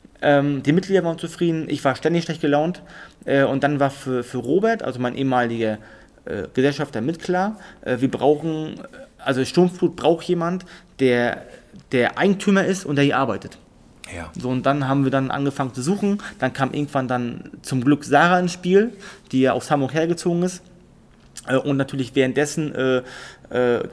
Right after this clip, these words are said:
Speaker 1: ging es dann rapide den Berg runter. Hier war eine richtige schlechte Stimmung. Äh, dann gab's mehrere Kündigungen von, von Trainern, unter anderem auch von unserem Geschäftsführer,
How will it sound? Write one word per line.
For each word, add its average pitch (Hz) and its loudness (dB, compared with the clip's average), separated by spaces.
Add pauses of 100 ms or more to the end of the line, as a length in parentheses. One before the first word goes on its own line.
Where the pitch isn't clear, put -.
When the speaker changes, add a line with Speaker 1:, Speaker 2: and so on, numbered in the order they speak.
Speaker 1:
ging 147 2
es 143 -2
dann 131 -2
rapide 147 2
den 127 -2
Berg 175 4
runter. 180 2 (240)
Hier 131 0
war 131 4
eine 131 2
richtige 165 2
schlechte 151 -4
Stimmung. 170 4 (420)
Äh, 135 6
dann 135 0
gab's 135 -2
mehrere 135 0
Kündigungen 147 2
von, 131 -8
von 120 -6
Trainern, 165 4 (240)
unter 135 0
anderem 139 0
auch 135 2
von 127 -8
unserem 120 -2
Geschäftsführer, 175 0